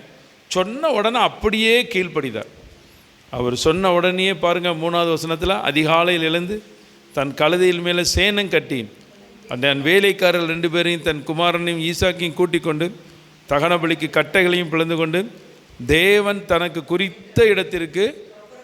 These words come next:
ஆமா, இதான் ரொம்ப முக்கியம். அடுத்தபடியா பார்த்தீங்கன்னா, முதலாவது கீழ்ப்படிதான்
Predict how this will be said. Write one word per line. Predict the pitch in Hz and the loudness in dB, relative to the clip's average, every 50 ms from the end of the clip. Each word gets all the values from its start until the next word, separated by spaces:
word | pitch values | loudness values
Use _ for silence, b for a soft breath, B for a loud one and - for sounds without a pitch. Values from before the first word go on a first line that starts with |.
| - - - - - - | -20 -20 -20 -20 -18 -14
ஆமா, | 123 113 110 110 | -14 -12 -10 -8
இதான் | 113 120 143 185 185 | -6 -2 0 2 2
ரொம்ப | 165 160 170 185 196 220 196 | 2 0 0 0 0 0 0
முக்கியம். | 175 170 139 - 151 139 - - - - - - - - - - | -2 -4 -8 -8 -10 -10 -10 -14 -18 -20 -20 -20 -20 -20 -12 -6
அடுத்தபடியா | - 131 147 175 160 165 208 190 180 170 180 185 180 151 | -4 -2 -2 -2 0 0 0 0 2 2 2 2 2 4
பார்த்தீங்கன்னா, | 160 151 147 143 147 139 143 143 165 170 151 135 135 - - - - - - - - - _ _ _ _ | 2 2 2 0 -2 -4 -2 0 0 0 0 0 -4 -8 -12 -18 -20 -20 -20 -20 -20 -20 _ _ _ _
முதலாவது | - 113 113 117 131 147 165 170 175 180 180 175 175 - | -12 -8 -4 0 0 2 2 2 2 2 -2 -4 -4 -2
கீழ்ப்படிதான் | - 208 220 190 - 196 175 156 156 - 143 139 123 110 | -2 -2 -2 0 -2 -4 -2 -2 -2 -2 -4 -6 -8 -8